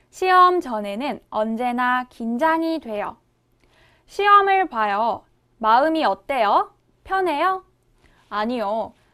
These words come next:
두근두근, 쿵쾅쿵쾅, 떨려요. 긴장이 돼요.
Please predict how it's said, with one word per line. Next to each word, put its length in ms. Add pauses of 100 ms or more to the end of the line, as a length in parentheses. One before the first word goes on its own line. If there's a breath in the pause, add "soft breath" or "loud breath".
(100)
두근두근, 760 (340)
쿵쾅쿵쾅, 1000 (480 soft breath)
떨려요. 720 (400)
긴장이 720
돼요. 360